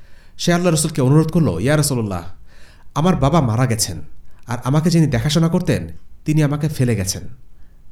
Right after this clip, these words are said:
আপনি আমার প্রতি সদয় হন।" এভাবে তিন দিন সে অনুরোধ করল। রাসূলুল্লাহ সাল্লাল্লাহু আলাইহি ওয়াসাল্লাম তাকে বললেন, "তোমার প্রতি সদয় হয়েছি, তুমি তাড়াহুড়া করো না। যদি তোমার গোত্রে নির্ভরযোগ্য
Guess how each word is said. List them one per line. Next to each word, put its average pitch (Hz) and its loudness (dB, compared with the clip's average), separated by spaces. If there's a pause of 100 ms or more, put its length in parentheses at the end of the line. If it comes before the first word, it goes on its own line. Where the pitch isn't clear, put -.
আপনি 147 0
আমার 123 0
প্রতি 139 -2
সদয় 107 0
হন।" 85 -2 (1300)
এভাবে 160 4 (180)
তিন 196 4
দিন 143 4
সে 123 0
অনুরোধ 117 0
করল। 85 -6 (920)
রাসূলুল্লাহ 143 2
সাল্লাল্লাহু 131 0
আলাইহি 120 -2
ওয়াসাল্লাম 127 -2
তাকে 123 -2
বললেন, 143 2 (580)
"তোমার 190 2
প্রতি 196 0
সদয় 135 4
হয়েছি, 98 0 (320)
তুমি 151 0
তাড়াহুড়া 131 2
করো 107 0
না। 80 -4 (880)
যদি 147 4
তোমার 196 4
গোত্রে 151 2
নির্ভরযোগ্য 156 4